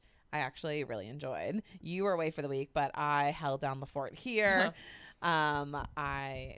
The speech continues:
Speaker 1: feel like I picked up some, uh, e-, extra classes, uh, and
Speaker 2: You're like,
Speaker 1: cr-
Speaker 2: "What did I do?"
Speaker 1: What I, did I do?
Speaker 2: You're like,
Speaker 1: And then
Speaker 2: "I feel like I did A, B, C, D, E." You're like, "I picked up a
Speaker 1: I picked
Speaker 2: class."
Speaker 1: up some classes. I, Christmas was really low key. I literally spent it with, like,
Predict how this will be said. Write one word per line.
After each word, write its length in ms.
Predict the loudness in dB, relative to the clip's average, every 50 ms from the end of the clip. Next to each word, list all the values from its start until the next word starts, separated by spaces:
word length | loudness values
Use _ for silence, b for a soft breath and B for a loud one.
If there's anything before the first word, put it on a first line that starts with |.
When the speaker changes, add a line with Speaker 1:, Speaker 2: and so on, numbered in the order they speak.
| -6 -6
Speaker 1:
feel 100 | -4 -4
like 120 | -6 -8 -12 _ _ -20 -16 -12 -10
I 160 | -10 -10 -8
picked 240 | -10 -10 -10 -10 -12
up 160 | -12 -12 -12
some, 220 | -12 -14 -12 -12 -12
uh, 420 | -12 -12 -14 -16 -16 _ -8 -8
e-, 60 | -8 -8 -8 -8
extra 280 | -8 -8 -8 -10 -12 -6
classes, 720 | 0 2 2 2 2 2 0 2 4 4 4 4 2 -2
uh, 160 | -6 -6 -8 -10 _ _ _ _ -6
and 640 | -4 -4 -2 -2 -2 -2 -2 -4 -4 -6 -8 -10 -12 -14 -16 -20 _ _ _ _ _ _ _ _ _ _ _ _ _ _ _ _ -2
Speaker 2:
You're 120 | 2 6
like, 140 | 6 6 6
Speaker 1:
cr- 40 | 6
Speaker 2:
"What 160 | 4 4 4 4
did 160 | 2 2 2
I 120 | 2 0
do?" 80 | 0 0
Speaker 1:
What 160 | 0 2 2
I, 120 | 2 0
did 200 | -2 -4 -6 -6
I 140 | -4 -6 -6
do? 100 | -6 -8
Speaker 2:
You're 200 | 0 6 8 10
like, 100 | 10 10
Speaker 1:
And 80 | 10 12
then 40 | 12
Speaker 2:
"I 220 | 12 12 12 12
feel 220 | 10 6 6 6
like 160 | 8 8 10 10
I 160 | 10 10 10
did 260 | 12 10 10 10 10 6
A, 200 | 4 4 6 4 2
B, 260 | 2 0 0 0 0
C, 280 | 0 0 0 0 0
D, 380 | 0 0 0 -2 0 2 6 6
E." 60 | 6 6
You're 160 | 6 6 6
like, 160 | 6 4 2 0 2
"I 220 | 6 6 6 6
picked 340 | 6 4 0 -2 0 2 2
up 200 | 4 4 4 2 -2 -8 -4
a 60 | -2 0
Speaker 1:
I 0 |
picked 80 | 2 4
Speaker 2:
class." 200 | 4 6 6 4
Speaker 1:
up 60 | 4 4
some 200 | 0 -2 -2 -2
classes. 960 | -2 -2 -2 -2 -2 -2 -2 -2 0 2 2 2 2 2 0 0 0 -2 -2 -4 -4 -2
I, 1000 | 0 0 2 2 2 2 2 2 2 2 2 2 0 0 0 0 0 0 -2 -4 -8 -12 -18 -18 -20 -12 -8
Christmas 340 | -6 -4 -4 -4 -4 -4 -4
was 140 | -6 -4
really 180 | -2 0 0 0
low 80 | -2 -2
key. 160 | -4 -6 -6
I 60 | -6
literally 220 | -6 -6 -6 -6 -6
spent 240 | -4 -4 -4 -4 -4
it 20 |
with, 140 | -4 -4 -4
like, 180 | -6 -8 -8